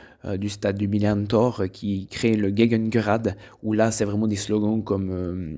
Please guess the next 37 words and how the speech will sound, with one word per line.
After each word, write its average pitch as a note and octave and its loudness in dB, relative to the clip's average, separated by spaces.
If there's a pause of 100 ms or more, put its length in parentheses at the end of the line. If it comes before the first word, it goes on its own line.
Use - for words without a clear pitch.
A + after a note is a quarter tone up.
(160)
ils G#2+ -2
veulent G#2+ 4
plus A#2 4
jamais A2 2
de G#2 0
fascisme, G#2 0 (200)
plus A#2+ 2
jamais G#2+ 2
de G2+ -2
guerre. G#2 0 (340)
Ils G2+ -2
luttent A2+ 4
vraiment G#2+ 2
pour A2 -8
toutes, - -12
toutes B2 -6
les G#2+ -4
idées A2 -2
de G#2+ 2
gauche, G#2+ 0
hein, G2+ -4
anti, G#2 0
euh, F#2 0 (220)
sexistes, - 0
anti, G2+ -2
euh, F#2+ 4
fachi-, G2 -4
anti-racistes, G#2 -2
euh, G2+ -6 (540)
euh, G#2 2
et G2+ 2
cetera. G2 -4 (400)
Il A2 -2
y A#2 8
a A#2 4 (280)
un A#2+ 0
gardien A#2+ -2